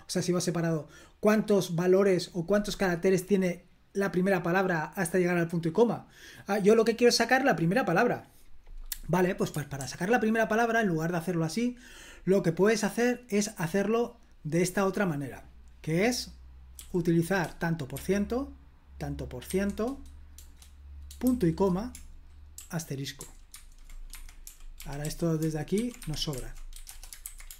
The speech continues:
Ahora nos ha sacado el uno, atendiendo única y exclusivamente al punto y coma. ¿Qué pasa si solamente ponemos un porcentaje?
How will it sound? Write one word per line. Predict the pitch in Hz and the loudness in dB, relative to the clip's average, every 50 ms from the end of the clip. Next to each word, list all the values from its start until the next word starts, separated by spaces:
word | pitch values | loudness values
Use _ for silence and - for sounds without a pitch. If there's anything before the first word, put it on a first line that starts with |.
| - - - - - - - - - - - - - - - - - - - - - - - - | -16 -14 -14 -16 -14 -14 -14 -14 -16 -16 -18 -20 -20 -20 -20 -20 -20 -20 -20 -20 -20 -16 -6 -2
Ahora | 214 202 202 220 220 220 220 | 2 4 6 6 6 6 4
nos | 208 160 175 | 4 2 0
ha | |
sacado | 165 - 185 165 190 190 185 190 214 208 - - | -2 -2 -4 -2 0 2 2 2 0 -2 -4 -2
el | 175 160 165 - | -2 -2 -2 0
uno, | - 208 196 175 185 220 247 - - - _ - - - - - _ - - | 2 2 2 2 0 -2 -6 -10 -16 -20 _ -20 -20 -20 -20 -20 _ -10 -4
atendiendo | - 196 175 196 185 180 208 240 233 214 170 160 160 - - | -2 0 2 2 4 6 6 6 6 6 4 0 0 -4 -2
única | - 208 214 202 170 - 165 156 | 0 2 2 2 2 0 0 0
y | 160 | 0
exclusivamente | 156 160 - - 160 156 - - 214 208 208 202 214 220 214 190 - 202 208 240 - - - | 0 0 -2 -2 -2 -2 0 2 2 4 4 4 2 2 0 0 2 0 0 -2 -4 -8 -12
al | - 165 160 156 | -6 -4 -4 -4
punto | - - 170 165 160 139 | -2 -2 -2 -2 -2 -4
y | |
coma. | - - 127 120 120 131 - _ _ _ - - - - - - - - - - - - - - _ | -8 -10 -12 -14 -16 -18 -20 _ _ _ -20 -20 -20 -20 -20 -20 -18 -18 -18 -18 -18 -20 -20 -20 _
¿Qué | - - 254 | 0 2 4
pasa | - 320 - 277 247 | 4 4 4 4 2
si | 240 | 2
solamente | - - 247 247 226 226 208 220 | 4 4 4 4 4 4 2 2
ponemos | 196 214 208 208 202 - | 4 4 4 4 4 2
un | 214 175 | 0 0
porcentaje? | 208 190 165 190 180 - 240 208 - 135 131 - | 0 0 0 0 0 -2 -2 -2 -4 -6 -12 -14